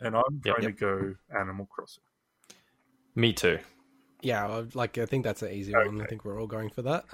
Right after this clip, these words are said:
Speaker 1: All right, cool.
Speaker 3: I do like how they put, um, Mario Kart Live in there. That was interesting.
Speaker 2: Huh. Wait, you being the contrarian, Swinny, how come you didn't go for something else?
Speaker 1: <laughs>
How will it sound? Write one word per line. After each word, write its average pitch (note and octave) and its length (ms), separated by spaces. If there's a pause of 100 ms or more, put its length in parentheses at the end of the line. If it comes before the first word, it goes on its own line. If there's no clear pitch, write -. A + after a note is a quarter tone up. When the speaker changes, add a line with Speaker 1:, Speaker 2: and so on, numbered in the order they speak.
(200)
Speaker 1:
All A2+ 80
right, - 220
cool. G#2 480
Speaker 3:
I F3+ 120
do D#4+ 200
like F4+ 140
how A3 100
they F3 120
put, C#3+ 240
um, A#2+ 280
Mario A2+ 300
Kart G#2+ 440
Live G#2 540
in G#2 200
there. F#2+ 220
That C#3 120
was D3 120
interesting. C3 420 (440)
Speaker 2:
Huh. A#2+ 340 (320)
Wait, E3 180 (260)
you F#3+ 160
being G#3 220
the F3+ 80
contrarian, A#2 640
Swinny, E2+ 360
how A#2 140
come D3 180
you D3+ 80
didn't D3 120
go C#3+ 100
for C3+ 120
something C3+ 260
else? - 680
Speaker 1:
<laughs> - 60